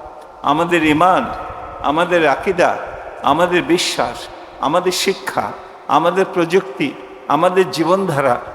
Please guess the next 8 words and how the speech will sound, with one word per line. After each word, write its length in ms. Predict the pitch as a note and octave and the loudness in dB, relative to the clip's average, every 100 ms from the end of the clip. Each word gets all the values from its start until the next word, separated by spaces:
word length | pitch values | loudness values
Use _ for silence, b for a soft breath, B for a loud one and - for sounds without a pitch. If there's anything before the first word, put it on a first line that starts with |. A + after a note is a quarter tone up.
| - - | -16 -8
যদি 200 | D3 D3+ | -6 -2
ইসলামী 480 | D#3 - E3+ F3 F#3 | -2 -2 -2 0 0
কায়দায় 480 | F3+ F#3 E3 E3 D#3+ | 0 2 4 2 2
না 320 | D3 C#3+ D3 C#3+ | 2 4 4 2
চলে, 480 | - D#3+ E3+ A3+ A#3 - - - - - - | 2 4 6 4 4 -2 -10 -10 -12 -10 0
তাহলে 280 | E3 F#3 G3+ - | 4 4 2 -2
কি 260 | G3+ G#3 | -2 2
হবে? 320 | G#3 G#3 A3 | 4 4 4